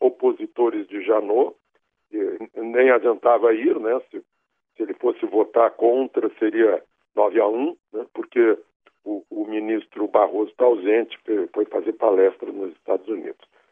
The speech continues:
Enfim, uma derrota de Temer, ah, num, defendendo uma tese meio, meio esquisita. Agora, a próxima tese é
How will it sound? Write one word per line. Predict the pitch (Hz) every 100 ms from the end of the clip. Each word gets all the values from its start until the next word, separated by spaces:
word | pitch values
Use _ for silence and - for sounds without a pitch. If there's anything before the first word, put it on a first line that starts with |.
| _ -
Enfim, | 156 - 160
uma | 160 139
derrota | 135 113 123 123 113
de | 135
Temer, | - 139 165 156 - _ _ _ _
ah, | 123 123 120 120
num, | 139 170 165 _
defendendo | 165 175 185 147 143 175 175
uma | 160 117
tese | - 127 135 139 151 160 139 113 101 90 87 92 92
meio, | 101 104 107 117 131 131 117 95 -
meio | 95 120 127
esquisita. | - - - - 82 -
Agora, | - 139
a | -
próxima | - 156 156 143 143
tese | - 139 160 160 151
é | 135 151